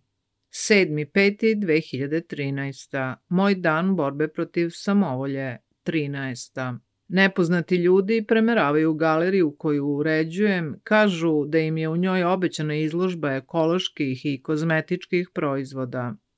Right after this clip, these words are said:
Ugovorili su je sa nezvaničnom zamenicom direktora.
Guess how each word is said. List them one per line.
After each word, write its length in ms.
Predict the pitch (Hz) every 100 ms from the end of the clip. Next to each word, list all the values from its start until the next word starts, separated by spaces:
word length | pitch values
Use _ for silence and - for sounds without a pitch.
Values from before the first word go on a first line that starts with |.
| _
Ugovorili 680 | - 190 196 180 160 180 202
su 180 | 185 190
je 140 | 156
sa 180 | 151 156
nezvaničnom 840 | 156 165 185 170 151 135 - 151 143
zamenicom 800 | 156 160 190 180 165 202 190 185
direktora. 800 | 147 135 143 - 139 135 131